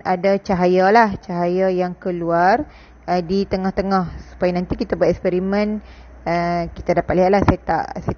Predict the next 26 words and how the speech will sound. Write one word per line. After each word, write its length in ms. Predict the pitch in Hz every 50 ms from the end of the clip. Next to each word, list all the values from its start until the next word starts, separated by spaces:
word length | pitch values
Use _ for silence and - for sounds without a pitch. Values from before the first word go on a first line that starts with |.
| -
tak 40 | - -
cucuk 340 | - 208 - - 226 185 -
tapi 200 | - - - - 180
saya 160 | - 196 170
gunting. 580 | 151 165 180 170 180 - - - 175 160 160 156 160 156 - - - - - - - - - - - - - - -
Okey, 440 | 170 - - 165 170 190 233 320 349 - -
kemudian, 720 | - 175 175 170 156 165 165 165 165 175 202 254 349 381 - - - - - - - - - - - - - - - - - - - - - - - - - - - - - - - - - - -
uh, 100 | - 160
macam 220 | 165 180 185 - 226
inilah 240 | 247 247 226 226 196
keadaan 460 | - 185 175 160 175 175 170 170 170
dia. 200 | 170 170 175 208 294 370 - - - - - - - - - - - - - -
Um, 520 | - 165 175 180 180 180 180 180 180 185 185 185 185 185 185 185 185 185 170
ni 160 | - 190 202 254
kertas, 560 | 262 - 220 - - - 208 196 196 214 - - - - - - -
uh, 560 | - - 185 185 185 185 185 185 185 180 180 185 180
kertas 560 | - 196 190 185 180 - - - 196 196 -
yang 240 | - 190 175 175 175
ni. 160 | 180 196 254 392 - - - - - _ _ - - - - - - - -
Okey, 160 | - 190 220
kertas 400 | - - 190 - - 185 180 -
yang 160 | - 175 170 165
ni. 140 | 170 175 208 277 320 - _ _ _ _ _ _ _ _ _ _ _ _ _ - - - - - - - - -
Saya 160 | - - 202 190
ikat 280 | 196 - - - - 170
dengan 240 | 180 190 202 226